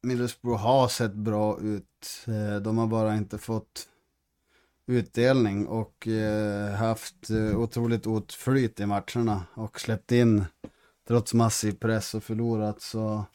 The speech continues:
nej, här, eh, här får vi helt enkelt köra på och, eh,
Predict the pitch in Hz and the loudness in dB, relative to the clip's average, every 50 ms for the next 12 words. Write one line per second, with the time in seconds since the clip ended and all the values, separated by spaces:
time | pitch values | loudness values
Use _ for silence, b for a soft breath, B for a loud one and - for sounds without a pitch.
0 | - B 107 B B B B B B B B B B B _ _ 113 117 123 131 | -16 B -16 B B B B B B B B B B B _ _ 2 4 6 4
1 | 127 - _ _ _ _ _ - 120 131 127 123 120 117 120 120 120 117 117 117 | 4 2 _ _ _ _ _ -6 -2 0 2 2 2 2 2 2 2 2 2 2
2 | 117 117 113 113 117 113 110 98 B B B B 123 123 120 - - 120 117 110 | 2 0 0 0 -2 -2 -4 -6 B B B B -2 -2 -2 -2 -4 -4 -2 0
3 | 110 110 110 113 110 107 98 - 110 110 110 107 - - 110 107 104 104 101 _ | 0 0 0 -2 -2 -4 -4 -4 -2 -2 -2 -4 -4 -4 -4 -4 -4 -4 -8 _
4 | _ - - - b b b b b b _ _ _ _ _ _ _ _ _ _ | _ -20 -20 -20 b b b b b b _ _ _ _ _ _ _ _ _ _
5 | _ _ _ _ _ _ _ _ _ _ _ _ - - 120 113 113 110 110 110 | _ _ _ _ _ _ _ _ _ _ _ _ -10 -4 -2 0 0 2 0 0
6 | 107 - - 117 113 107 107 101 - - - 107 104 98 - _ _ _ _ _ | -2 -2 -2 0 0 0 0 -2 -4 -6 -6 -6 -6 -6 -8 _ _ _ _ _
7 | _ _ _ - - 113 107 104 104 101 101 104 101 101 | _ _ _ -6 -4 -4 -2 -2 -4 -4 -4 -6 -6 -6